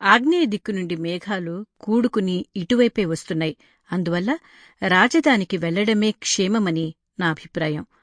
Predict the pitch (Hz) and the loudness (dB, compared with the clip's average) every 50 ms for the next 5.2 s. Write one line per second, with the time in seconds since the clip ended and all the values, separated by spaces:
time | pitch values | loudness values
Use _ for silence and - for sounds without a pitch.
0 | _ _ - 220 190 185 - 165 160 175 170 180 226 285 _ _ - 180 165 190 | _ _ -4 -2 -2 -2 -2 -2 -2 -2 -2 -4 -6 -6 _ _ -6 -4 -4 -2
1 | - - 170 - - 170 - - _ _ _ _ _ _ _ _ _ _ _ _ | -2 -4 -6 -6 -8 -10 -10 -10 _ _ _ _ _ _ _ _ _ _ _ _
2 | _ _ - - 285 - - 330 359 311 - - 214 196 165 - - 190 175 - | _ _ 0 0 2 2 2 2 2 0 0 0 -2 -2 -2 -2 -4 -6 -6 -8
3 | - _ _ _ 202 190 196 208 202 208 226 226 208 180 160 185 170 - 190 165 | -8 _ _ _ 2 4 4 4 2 0 0 0 0 0 -2 -4 -4 -4 -4 -2
4 | 175 165 156 - 185 170 - - - 214 - - - - - 190 175 170 165 180 | -2 -2 -2 -4 -6 -8 -6 -4 -4 -4 -4 -4 -6 -6 -4 -4 -4 -2 -2 -2
5 | 170 165 160 | -2 -2 -4